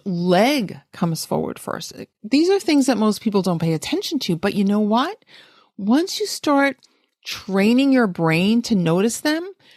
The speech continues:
you don't have to do it so consciously, and, and your brain will start to notice when things change. We tend to have, to get pretty habitual in our walking, and so do our horses. So just pay attention to that.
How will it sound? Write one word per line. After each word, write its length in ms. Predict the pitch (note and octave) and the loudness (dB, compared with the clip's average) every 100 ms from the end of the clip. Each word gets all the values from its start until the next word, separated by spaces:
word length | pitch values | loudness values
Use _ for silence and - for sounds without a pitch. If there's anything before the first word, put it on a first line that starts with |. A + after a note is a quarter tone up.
| _ | _
you 140 | A3 G#3+ | -2 -2
don't 340 | - A3+ C#4 | 2 2 2
have 260 | - C#4+ - | 0 -4 -4
to 80 | A3+ | -2
do 180 | G#3+ | 2
it 100 | G#3 | 2
so 160 | - F#3+ | 0 -4
consciously, 840 | - - F3+ F#3 G#3 - D3 B2 - | -2 0 2 2 -2 -2 -6 -6 -4
and, 280 | G3 F#3+ - _ _ | -4 -6 -14 _ _
and 160 | F#3+ F3 | -4 -2
your 100 | F3+ | -2
brain 460 | E3 F#3 A#3+ D4+ | 0 2 2 2
will 100 | C#4 | 0
start 280 | A3+ - F#3 | -2 -4 -4
to 100 | - | 0
notice 540 | F#3+ A#3+ D4+ B3+ G#3 - | 2 4 2 2 -2 -6
when 360 | G#3+ G3+ G#3 F#3+ | -4 -2 -2 -6
things 440 | G3+ F#3+ F#3 - _ | -6 -6 -6 -12 _
change. 580 | - - F3 - - - - - _ - | -10 -6 -6 -10 -16 -20 -20 -20 _ -2
We 120 | A#3+ | -2
tend 320 | - E4 A#4+ | -2 -4 -4
to 100 | G#4+ | -6
have, 460 | A#3 G#3+ G#3+ G#3 - _ _ _ _ | -2 0 2 -2 -8 _ _ _ _
to 80 | - | -4
get 220 | G#3+ G3+ | -2 -2
pretty 240 | - A3 F#3 | 0 0 0
habitual 580 | D#3+ E3+ E3 G#3 G#3 A3 | 0 -2 0 2 2 2
in 60 | |
our 140 | G#3+ G#3 | 2 2
walking, 540 | G3+ A3 A3 C#4 C4 | 2 2 2 0 2
and 140 | G#3+ | -2
so 180 | - F3+ | 0 0
do 120 | D#3+ | 0
our 160 | D#3+ C#3+ | -2 -2
horses. 540 | E3 D3 - C4+ - - - - _ | -2 -2 -2 -6 -6 -16 -20 -20 _
So 120 | - | -8
just 240 | D#4+ F4 - | -6 -8 -6
pay 200 | D#4 D4 | -2 -2
attention 460 | C4+ C4 B3+ B3+ | 0 0 0 0
to 120 | A#3 | -2
that. 220 | E3+ D3+ | -4 -8